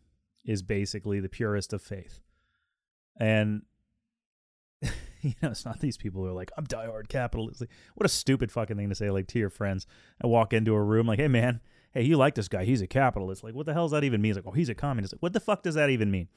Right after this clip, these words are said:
These are pure ideologies. It's like, this is just pure one way or the other, you know? Sometimes you need to, you mix a little bit with this. You know, it's like you're gonna put some gasoline in, like, a, a leaf blower.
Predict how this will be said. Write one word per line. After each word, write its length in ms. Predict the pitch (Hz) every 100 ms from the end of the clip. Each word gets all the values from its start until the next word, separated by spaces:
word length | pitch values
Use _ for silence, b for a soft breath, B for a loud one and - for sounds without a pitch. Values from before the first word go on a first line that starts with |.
| b -
These 120 | 151
are 40 |
pure 220 | - 180 156
ideologies. 720 | 131 107 98 92 92 76 - b b b b b b _ -
It's 120 | -
like, 280 | 127 127 - _ _ - - 170
this 220 | 190 185
is 80 | 160
just 180 | 202
pure 400 | - 185 170 151 - _ _
one 340 | 135 139 156
way 180 | 151 139
or 100 | 127
the 140 | 113 107
other, 240 | 90 87 -
you 120 | 120
know? 300 | 120 120 117
Sometimes 420 | - 156 160 151
you 80 | 135
need 160 | 135 120
to, 220 | 127 117
you 140 | 117
mix 240 | 113 123 120
a 40 |
little 200 | 120 113
bit 100 | 110
with 200 | 104 -
this. 360 | 82 - - _ _ _ _ _ _ _
You 120 | - 110
know, 140 | 113
it's 160 | 131 156
like 120 | 147
you're 80 | 147
gonna 120 | 160
put 180 | 170 151
some 360 | 147 127 113 - _ -
gasoline 600 | 117 117 127 147 135 127
in, 160 | 120 113
like, 240 | 110 104
a, 220 | 101 92 98
a 80 |
leaf 280 | 107 120 -
blower. 380 | 107 101 98 95